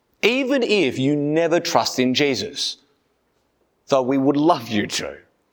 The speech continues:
The very reason you can live, breathe, and have your being is all because of this promise.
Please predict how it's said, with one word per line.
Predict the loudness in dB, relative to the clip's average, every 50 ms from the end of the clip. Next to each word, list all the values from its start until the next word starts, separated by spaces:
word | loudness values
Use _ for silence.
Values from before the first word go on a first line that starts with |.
| _ _ _ _ _ _ _ _ _ _ _ _ _ _ _ -12 -6 2 4
The | 4 4
very | 4 2 0 2 2 2 0 0 2
reason | 2 2 2 2 0 -2 0
you | 0 0 0
can | 0 0 0
live, | 2 2 2 2 4 2 2 0 -2 -6 -10 -14 -20 -20 -20 _ _ _ _ _ _ _ _ -6
breathe, | -2 0 2 4 4 4 4 2 2 2
and | 0 0 0
have | 0 0 0 0 2
your | 2 2 2 2
being | 2 0 2 2 2 2 2 0 0 -4 -8 -12 -16 -16 -20 -20 -20 _ _ _ 0
is | 0 0 2
all | 4 4 4 4 4 2
because | 2 0 -2 0 2 2 2 2 2
of | 2 0 0 0 0 0
this | 0 0 0 -2 -6
promise. | -10 -2 0 2 2 2 0 -2 -2 -2 -2 -2 -2 -2 -4 -8